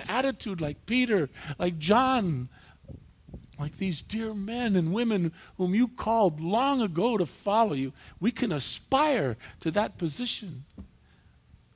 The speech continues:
Heavens, Father, you have asked us that we ought to conform our lives into the image of your Son.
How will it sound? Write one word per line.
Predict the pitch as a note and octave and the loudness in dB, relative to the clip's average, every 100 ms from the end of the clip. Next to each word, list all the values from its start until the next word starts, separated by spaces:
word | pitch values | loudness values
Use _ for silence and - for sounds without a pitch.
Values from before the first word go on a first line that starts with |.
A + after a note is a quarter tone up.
| _ | _
Heavens, | - A#3+ G3+ D3 | -4 -2 -2 -4
Father, | - D#3+ D3 C#3 C3 - - - - - - | -6 -8 -4 -4 -4 -8 -18 -18 -18 -20 -20
you | - G3 C4+ | -10 6 6
have | A#3+ | 8
asked | F#3+ F#3+ - - | 6 4 2 0
us | B3 - | 0 0
that | G3 D#3 | -4 -2
we | A#3+ | 2
ought | A3+ | 2
to | G3+ | 2
conform | - G3 E3+ - A#3 B3 A3 | 0 -2 -2 -4 -2 0 0
our | G#3+ G#3+ | 2 2
lives | G#3 A3 B3+ G3 - | 2 0 0 -2 -2
into | F#3+ G#3 | -4 -2
the | G#3 G#3+ | 0 0
image | B3 C4 A#3+ | 0 -2 -2
of | B3 | -2
your | B3+ | -4
Son. | - D4+ D4+ B3+ | -4 0 2 2